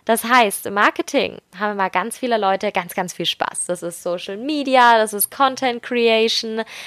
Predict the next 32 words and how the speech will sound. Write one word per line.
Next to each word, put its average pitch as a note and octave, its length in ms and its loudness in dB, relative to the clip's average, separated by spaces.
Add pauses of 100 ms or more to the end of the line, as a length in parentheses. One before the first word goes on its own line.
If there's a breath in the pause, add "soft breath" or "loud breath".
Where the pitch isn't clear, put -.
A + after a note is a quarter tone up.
(140)
das G#3+ 160 -2
sind G#3 140 -6
vielleicht F#3+ 640 2
im B3 160 -4
Marketing F#3 520 -4
Events, F#3 440 0
die G#3 120 -4
man F#3+ 200 0
zu - 140 -2
irgendeinem F#3 400 0
Thema F#3+ 280 -4
macht. F#3 280 -2
Ist - 200 -6
super D#4+ 320 2
toll, A#3+ 260 2
macht A3+ 200 -4
super A3+ 240 0
viel A3+ 140 -4
Spaß. F#3+ 480 4 (320 loud breath)
Und A#3 120 -10
vor A#3 160 2
dem A#3 140 -2
Verkaufen D4 800 0 (280 loud breath)
haben A3+ 160 -4
viele C4+ 400 0
noch G#3 160 0
ein G3+ 100 -12
bisschen F#3+ 340 -4
Angst, G3+ 360 -4
gerade G3 400 2
wenn's G3 240 -4
so F#3+ 220 -4